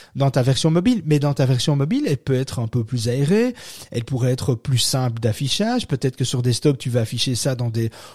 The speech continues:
gros encarts de couleurs, et cetera, qui prennent de la place, qui sont sympas, qui sont design, qui, qui donnent, euh, un effet sexy pour consommer.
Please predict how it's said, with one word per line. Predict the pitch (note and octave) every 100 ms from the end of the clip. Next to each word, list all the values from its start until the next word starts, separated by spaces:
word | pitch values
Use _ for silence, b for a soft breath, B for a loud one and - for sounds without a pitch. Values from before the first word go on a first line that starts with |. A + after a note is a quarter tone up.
| B
gros | A2 C3+ D3 C3+
encarts | B2+ A#2 C#3+ B2+ B2 B2
de | A2+
couleurs, | A#2 - D3 C3 B2+ B2+ B2
et | A2
cetera, | - A#2+ - C3
qui | C3
prennent | - B2+
de | A#2+
la | A#2
place, | A#2 C3 A#2 B2
qui | B2+
sont | - A#2
sympas, | - C3+ A2+ C3
qui | C3
sont | A#2+ B2
design, | A#2 A#2+ A#2+ C3+ D3 A#2+ - B B
qui, | - B2+
qui | - C#3+
donnent, | B2 D3+ D#3 D3
euh, | B2+ A#2 B B B
un | C3+
effet | C3+ A#2+ D3
sexy | B2+ E3+ - - F#3
pour | C#3+ -
consommer. | C#3 B2 C3+ B2+ A3+